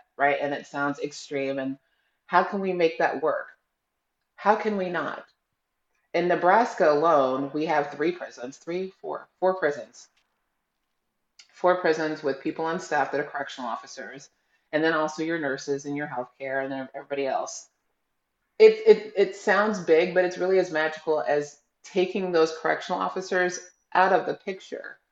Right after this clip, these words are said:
because those are people that are just applying more oppression and putting people in place, staff of mental health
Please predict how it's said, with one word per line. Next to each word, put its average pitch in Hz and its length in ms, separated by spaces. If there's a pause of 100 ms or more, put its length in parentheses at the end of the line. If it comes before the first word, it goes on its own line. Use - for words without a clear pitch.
(1500)
because 156 280
those 151 140
are 151 80
people 156 280
that 147 120
are 147 60
just 147 180
applying 131 300
more 131 180
oppression 135 560 (100)
and 151 120
putting 165 280
people 151 460
in 147 160
place, 143 580 (520)
staff 143 600
of 131 500
mental 139 240
health 139 320